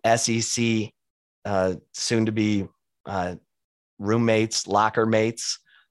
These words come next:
all that, and all the teams on Texas' schedule this year. So, uh, get on over to Horns twenty-four seven.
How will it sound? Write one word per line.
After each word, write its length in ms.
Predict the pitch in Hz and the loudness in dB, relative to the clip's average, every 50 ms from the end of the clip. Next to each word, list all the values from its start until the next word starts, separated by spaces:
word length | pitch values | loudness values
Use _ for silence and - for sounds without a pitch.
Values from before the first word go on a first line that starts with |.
| _ | _
all 220 | - 123 127 135 139 | 2 4 6 6 6
that, 340 | 131 117 110 113 110 113 - | 6 4 4 4 4 2 2
and 260 | - 135 135 131 135 131 | 0 2 2 2 2 2
all 200 | 113 117 117 113 | 2 2 2 2
the 80 | 117 110 | 0 -4
teams 320 | - 120 113 110 107 107 | -4 -4 -4 -4 -4 -4
on 160 | - 101 104 | -4 -4 -2
Texas' 400 | 104 113 107 104 104 101 95 92 | -2 -2 -2 -2 -4 -6 -6 -6
schedule 320 | - - 104 101 98 95 95 | -2 0 0 0 0 0 0
this 260 | 104 107 101 - - | 0 0 0 0 0
year. 180 | 98 98 98 | 0 0 0
So, 400 | 95 - - 117 104 95 90 - - - - - - - _ _ - | 0 0 2 4 4 4 2 0 -6 -14 -20 -20 -20 -20 _ _ -4
uh, 260 | - 98 98 98 95 | 0 2 4 4 2
get 220 | 92 90 120 117 113 | 2 2 4 4 6
on 100 | 113 113 | 6 4
over 140 | 110 107 107 | 4 2 0
to 80 | 101 | -2
Horns 440 | 98 120 110 110 110 107 104 - - | 0 0 0 0 0 -2 -4 -6 -10
twenty-four 600 | - - - 107 107 110 104 - - 101 101 98 | -12 -10 -4 -2 -2 -2 -2 -4 -2 0 0 0
seven. 560 | 98 - - - 123 120 123 123 131 123 123 | 0 -2 -2 2 2 4 4 4 4 2 2